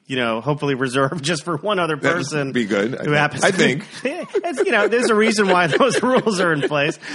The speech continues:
Speaker 1: But, yeah, it's interesting. You, the, the other thing you say is, uh, "Compassion knows no strangers." Um, and I think we, we do have a shortage of, of compassion. I mean, I, I have friends who, um, they're, they're not always nice people.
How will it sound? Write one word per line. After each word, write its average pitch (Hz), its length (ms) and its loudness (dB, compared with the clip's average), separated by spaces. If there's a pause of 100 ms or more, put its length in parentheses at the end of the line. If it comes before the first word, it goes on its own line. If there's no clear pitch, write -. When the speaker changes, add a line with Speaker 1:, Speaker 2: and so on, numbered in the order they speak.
(280)
Speaker 1:
But, 139 400 0
yeah, 202 160 2
it's 190 180 0
interesting. 180 480 -2
You, 160 160 -2
the, 170 120 -4
the 170 120 -2
other 220 140 0
thing 196 120 0
you 165 120 0
say 151 320 0
is, 123 200 -4
uh, 123 140 -2
"Compassion 139 600 -4
knows 123 240 -2
no 113 100 -4
strangers." 110 640 -10 (600)
Um, 120 240 -4
and 143 100 -2
I 147 80 0
think 214 220 -4
we, 175 160 -4
we 156 160 -4
do 147 220 -2
have 139 200 -2
a 117 60 -8
shortage 117 500 -6
of, 104 400 -8
of 110 200 -8
compassion. 104 680 -6
I 107 60 -6
mean, 113 160 -6
I, 117 160 -6
I 147 100 -2
have 180 240 -2
friends 135 640 -4 (380)
who, 139 680 -2
um, 117 520 -2 (240)
they're, 185 160 2
they're 190 140 2
not 220 180 2
always 170 400 0
nice 135 320 0
people. 110 440 -10